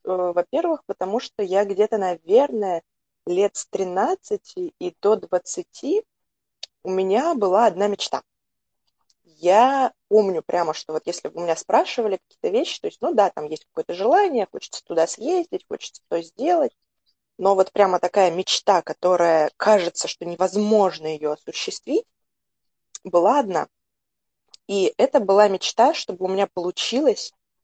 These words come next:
воспитать ребёнка или детей так же круто, как меня воспитала мама. Да, не надо кидать меня тапками, очень самовлюблённо звучало, но правда, я вот с этого возраста,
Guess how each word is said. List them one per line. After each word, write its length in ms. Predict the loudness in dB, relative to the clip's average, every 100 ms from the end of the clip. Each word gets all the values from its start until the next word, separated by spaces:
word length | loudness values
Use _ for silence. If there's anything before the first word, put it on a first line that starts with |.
| _
воспитать 840 | -6 -6 -8 0 2 2 -2 _ _ _ _ _ _ _
ребёнка 640 | -4 2 4 4 2 -2 -2
или 140 | -2
детей 480 | -8 -8 0 0 0 _ _ _ _ _ _ _ _
так 260 | 2 2 2
же 120 | -4
круто, 400 | -4 -2 -2 -2
как 200 | -6 -6
меня 180 | -4 -2
воспитала 520 | -4 -6 -2 2 2
мама. 260 | 0 -8 -14 _ _ _ _ -20 -2
Да, 340 | 4 6 6
не 120 | 6
надо 260 | 6 6 6
кидать 320 | 6 4 4
меня 180 | 0 0
тапками, 640 | 2 0 0 0 2 2 6
очень 360 | 6 6 0
самовлюблённо 720 | -4 -2 -2 -2 2 2 2 -4
звучало, 540 | -6 -6 -2 0 2
но 120 | 2 2
правда, 440 | 2 2 0 -8 -6
я 400 | 0 2 2 -2 -8 -6
вот 160 | -6
с 100 | -4
этого 280 | -4 0 0
возраста, 640 | 2 0 0 -8 -8 -8